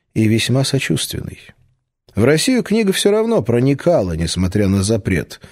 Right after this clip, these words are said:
Однажды Николай увидел, как ее тайком читает его собственная жена, и сделал такую сцену, как если бы он застал ее не с романом, а с автором. Но монарший сын,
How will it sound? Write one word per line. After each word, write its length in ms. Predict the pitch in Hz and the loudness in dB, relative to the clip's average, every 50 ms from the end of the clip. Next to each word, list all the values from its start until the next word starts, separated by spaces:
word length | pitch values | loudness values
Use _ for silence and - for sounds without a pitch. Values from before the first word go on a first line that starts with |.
| - - - - - - | -20 -20 -20 -20 -12 -6
Однажды 560 | - 95 92 85 107 131 160 147 110 113 107 | -2 -2 0 2 2 2 2 2 2 0 0
Николай 460 | 104 107 - - 107 113 131 131 123 | 0 0 0 0 2 2 2 2 2
увидел, 340 | 113 110 127 127 127 117 107 | 2 2 2 2 0 0 0
как 220 | - 117 98 - | 0 -2 -2 0
ее 160 | 110 113 120 104 | 2 2 2 2
тайком 560 | - - 104 101 87 - - 120 139 143 135 | 0 0 0 0 0 0 0 2 2 2 0
читает 540 | - - 95 85 - 98 113 120 117 - 110 | -2 -4 -4 -2 0 0 0 0 0 0 -2
его 180 | 101 95 90 | 0 0 0
собственная 800 | - - - 90 87 - - - - 101 101 110 117 123 127 127 | -2 -2 -4 -4 -4 -6 -6 -4 -2 -2 0 0 0 0 0 0
жена, 480 | 120 127 156 165 190 208 104 - - - _ _ _ _ _ _ _ _ _ _ _ - | 0 0 0 0 0 0 -2 -4 -6 -10 _ _ _ _ _ _ _ _ _ _ _ -2
и 120 | 98 101 | 0 0
сделал 400 | 87 80 80 95 107 107 104 95 | 0 0 2 2 2 2 2 0
такую 400 | 85 104 101 - - 123 117 107 | 0 -2 -2 0 2 2 2 2
сцену, 540 | 95 - - - - 113 135 143 131 120 104 | 0 -2 -2 -2 0 2 2 2 2 0 0
как 260 | - 104 98 - - | -2 -2 -4 -4 -2
если 320 | 90 104 113 - - 110 101 | 0 0 0 0 0 -2 0
бы 140 | 95 107 | 2 2
он 160 | 113 110 107 92 | 2 2 2 0
застал 440 | 95 95 92 - - 104 107 104 | 0 0 -2 -2 -2 0 0 2
ее 140 | 101 101 101 | 2 2 2
не 160 | 95 98 101 | 2 2 0
с 140 | 95 - - | 0 0 -2
романом, 680 | 98 95 95 90 87 92 101 101 98 98 92 82 78 - - - - - - _ | 0 0 0 2 2 2 2 2 2 2 0 0 -2 -4 -10 -20 -20 -20 -14 _
а 160 | - 92 92 | -4 -4 -2
с 180 | - - - - | -2 -4 -4 -4
автором. 600 | 76 - - - - - - - - - - - _ _ _ _ _ _ _ _ _ _ _ _ _ _ _ _ _ _ _ _ _ _ _ _ _ _ _ | -6 -8 -8 -14 -14 -12 -10 -10 -10 -12 -14 -16 _ _ _ _ _ _ _ _ _ _ _ _ _ _ _ _ _ _ _ _ _ _ _ _ _ _ _
Но 160 | - 113 147 | 2 4 4
монарший 560 | 165 185 196 202 220 233 208 - - - 208 202 | 6 4 4 4 4 2 2 0 0 0 0 0
сын, 400 | - - - 262 254 208 117 | 0 0 0 0 2 2 0